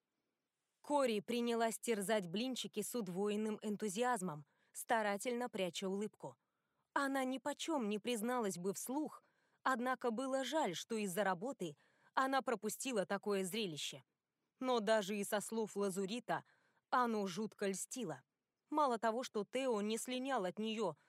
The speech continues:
после солидной такой порции неудобных откровений, так ещё и прилюдно заявлял свои права на неё. Сколько ни строй из себя ледяную некромантку,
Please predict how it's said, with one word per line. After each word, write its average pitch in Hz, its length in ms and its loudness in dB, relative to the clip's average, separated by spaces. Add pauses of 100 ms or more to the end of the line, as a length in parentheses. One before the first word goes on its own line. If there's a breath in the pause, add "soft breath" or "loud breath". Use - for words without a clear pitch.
(340 soft breath)
после 269 360 0
солидной 240 520 0
такой 208 320 -2
порции 196 480 -4
неудобных 196 680 -4
откровений, 196 680 -6 (460)
так 320 180 0
ещё 269 300 -4
и 247 120 0
прилюдно 233 600 -2
заявлял 196 500 0
свои 190 340 0
права 220 360 0
на 208 80 -2
неё. 151 400 -8 (500)
Сколько 262 520 -2
ни 214 120 0
строй 262 400 -2
из 180 100 -4
себя 190 280 0
ледяную 196 520 -2
некромантку, 190 760 -4